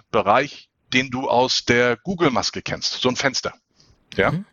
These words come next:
Speaker 1: Und da sagst du einfach, äh, wie du es in Google kennst, was du gerne angezeigt haben möchtest. Show me revenue for Q zwei. Und dann läuft das System automatisch los und aufgrund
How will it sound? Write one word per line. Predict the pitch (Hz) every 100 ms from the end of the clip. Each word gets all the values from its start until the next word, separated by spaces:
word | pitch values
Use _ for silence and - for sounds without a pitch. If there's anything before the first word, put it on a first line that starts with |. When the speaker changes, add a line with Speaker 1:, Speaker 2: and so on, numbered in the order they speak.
| _ _ _ - - - - -
Speaker 1:
Und | - 107
da | 123 185
sagst | 160 160 -
du | 147
einfach, | 123 151 165 151 - - _ - - - -
äh, | 123 120
wie | 135
du | 170
es | 156
in | 127
Google | 110 139 165
kennst, | - 170 170 - -
was | 120 143 -
du | 170
gerne | 151 110 123 151 175 - -
angezeigt | 240 294 - 98 90
haben | 82 82
möchtest. | 80 - 90 - - _ _ _ _ _ -
Show | - - 156 170 175 139
me | 123 147 160 156 - _
revenue | 110 139 135 120 120 127 123 - _
for | - - 110 110 113 _ _ _ _ _ _ _ _
Q | - 113
zwei. | - 85 - _ _ - - - - -
Und | 107 107
dann | 151
läuft | 160 160
das | 147 139 -
System | 123 - 139
automatisch | 117 107 104 107 127 98 -
los | 104 208 -
und | 139
aufgrund | 107 - 107